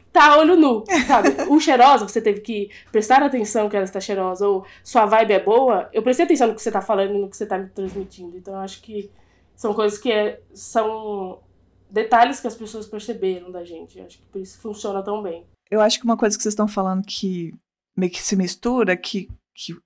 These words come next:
Speaker 2: que se encaixa muito bem nessa coisa de você ir de frente com, com esse flerte e achar ele interessante, é que você tá se sentindo vista. Porque às vezes um elogio muito da, da aparência pode,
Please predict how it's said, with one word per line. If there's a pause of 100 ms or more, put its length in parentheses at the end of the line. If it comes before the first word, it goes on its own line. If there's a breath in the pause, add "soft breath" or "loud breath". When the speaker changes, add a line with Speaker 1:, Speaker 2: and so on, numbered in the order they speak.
(140)
Speaker 2:
que
se
encaixa
muito
bem
nessa
coisa
de
você (380)
ir
de
frente
com,
com
esse
flerte
e
achar
ele
interessante, (520 loud breath)
é
que
você
tá
se
sentindo
vista. (580)
Porque
às
vezes
um
elogio
muito
da,
da
aparência
pode,